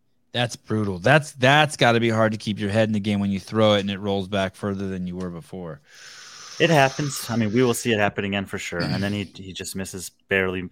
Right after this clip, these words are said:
Speaker 2: high left side chains. And so he's gonna take a triple bogey here. Now, this is Gannon putting for a par, and he needs to make this to have any chance at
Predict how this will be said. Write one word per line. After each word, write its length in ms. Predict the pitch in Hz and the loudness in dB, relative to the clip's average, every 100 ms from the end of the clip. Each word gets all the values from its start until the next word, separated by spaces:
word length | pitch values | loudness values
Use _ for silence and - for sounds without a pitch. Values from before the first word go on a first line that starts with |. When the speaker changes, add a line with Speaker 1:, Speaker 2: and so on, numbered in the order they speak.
| _ | _
Speaker 2:
high 300 | - 98 92 | -4 -2 0
left 300 | 87 90 - | -2 -6 -8
side 360 | - 92 87 82 | -10 -8 -8 -10
chains. 500 | - 90 87 - _ _ _ _ _ _ _ _ | -14 -12 -14 -18 _ _ _ _ _ _ _ _
And 100 | 95 | -10
so 80 | - | -6
he's 100 | 95 | -6
gonna 140 | 80 87 | -6 -8
take 160 | 87 90 | -8 -8
a 40 | |
triple 240 | - 92 | -8 -8
bogey 320 | 87 90 90 87 | -6 -4 -6 -8
here. 160 | 82 | -14
Now, 160 | 87 98 | -10 -8
this 200 | 95 117 | -6 -4
is 100 | 117 | -2
Gannon 380 | 101 110 107 101 | 0 2 0 -2
putting 260 | 104 101 | -4 -4
for 160 | 92 95 | -4 -6
a 60 | 87 | -8
par, 580 | - 131 117 101 95 92 _ _ _ | -2 4 6 4 2 -4 _ _ _
and 100 | - | -6
he 60 | 120 | -4
needs 240 | 147 156 - | -2 -4 -4
to 60 | |
make 260 | 117 117 - | -2 -2 -2
this 220 | 117 - | -6 -6
to 200 | 98 - 110 | -10 -6 -4
have 140 | 104 - | -4 -6
any 240 | 131 131 | -6 -6
chance 680 | 123 - 110 101 101 - - _ _ | -6 -8 -8 -8 -8 -10 -16 _ _
at 180 | 104 101 | -12 -12